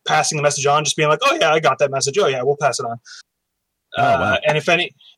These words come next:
Speaker 1: anyone wants to check it out, it's, uh, P R I Y O M dot org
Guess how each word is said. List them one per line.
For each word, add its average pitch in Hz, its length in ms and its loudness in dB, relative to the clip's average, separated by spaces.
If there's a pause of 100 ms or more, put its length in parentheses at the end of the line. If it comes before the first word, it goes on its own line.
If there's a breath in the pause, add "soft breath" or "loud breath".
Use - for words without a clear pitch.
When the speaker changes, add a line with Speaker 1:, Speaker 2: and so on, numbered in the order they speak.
(100)
Speaker 1:
anyone 160 240 -2
wants 160 180 0
to - 80 -2
check 156 120 0
it 165 80 0
out, 180 180 2
it's, 123 220 -6
uh, 117 320 0 (840)
P 214 320 2
R 165 340 2
I 151 520 2 (220)
Y 135 420 0
O 147 140 4
M 143 380 -4
dot 131 280 2
org 147 340 0